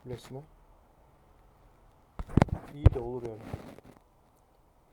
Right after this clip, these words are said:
Tamam. Abi lütfen onlar vurmasın. Heh, tamam. Şu Valkyrie gidiyor. Onu zaten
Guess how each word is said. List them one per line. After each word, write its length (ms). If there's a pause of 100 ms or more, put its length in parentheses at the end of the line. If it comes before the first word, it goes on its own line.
(420)
Tamam. 220 (460)
Abi 360
lütfen 420 (140)
onlar 260
vurmasın. 580 (160)
Heh, 160 (100)
tamam. 260 (1400)
Şu 140
Valkyrie 380
gidiyor. 280
Onu 200
zaten 340